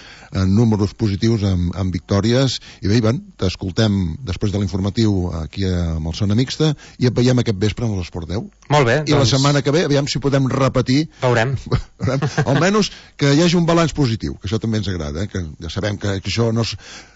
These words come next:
Speaker 1: eh, no es repetirà gaire sovint, però allò que dius, mira, aquesta setmana, parlant d'equips sèniors, eh, quatre a dos o tres a dos o cinc a dos, eh, o cinc a tres,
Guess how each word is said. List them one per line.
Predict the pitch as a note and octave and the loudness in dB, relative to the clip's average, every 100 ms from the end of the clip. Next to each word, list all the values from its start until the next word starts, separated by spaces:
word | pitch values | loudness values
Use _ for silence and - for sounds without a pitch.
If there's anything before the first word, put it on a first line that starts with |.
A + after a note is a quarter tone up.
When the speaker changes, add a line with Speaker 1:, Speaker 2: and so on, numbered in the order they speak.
| - | -6
Speaker 1:
eh, | B2+ - G#2 A2+ G#2+ | -6 -6 -12 -12 -4
no | C3 C#3+ | 0 2
es | A#2 | 2
repetirà | C3+ C3+ C#3 C3+ | 0 0 2 2
gaire | C#3 C#3 | 2 2
sovint, | A#2+ C3+ D3+ D3 | 2 2 2 0
però | A#2+ A#2+ - | 0 -2 -2
allò | G#2 A2 | -4 -2
que | A2+ | -2
dius, | G2+ | 0
mira, | C3+ C3 G2 | -2 -2 -2
aquesta | F2 - A2 | -4 -6 -6
setmana, | A2 A#2 C3 C#3 D3 G2+ - - | -4 -2 0 0 0 -4 -10 -8
parlant | F#2 G#2 | -4 -2
d'equips | G#2 A2 - | -2 -2 -2
sèniors, | B2 B2+ C3+ C3 G#2+ | 0 2 2 0 -2
eh, | G#2+ G2+ G2+ E2+ - - | -2 -2 -2 -4 -10 -8
quatre | A#2 A#2 A#2+ | -2 0 2
a | |
dos | A#2 C#3+ C#3 A#2 | 2 4 2 2
o | A2 | -2
tres | A#2 A#2 | 0 0
a | G#2+ | 0
dos | B2 C3 A2 | 0 0 0
o | A2+ G2 | 0 0
cinc | F2+ A#2+ A2 | -2 -2 0
a | |
dos, | A2 A#2 - - - - | 0 0 -6 -20 -20 -8
eh, | F#2 F2+ | -2 -2
o | E2 D2+ D2+ | 0 -2 -4
cinc | D2+ F#2+ | -4 -2
a | |
tres, | F#2+ A2 | 0 0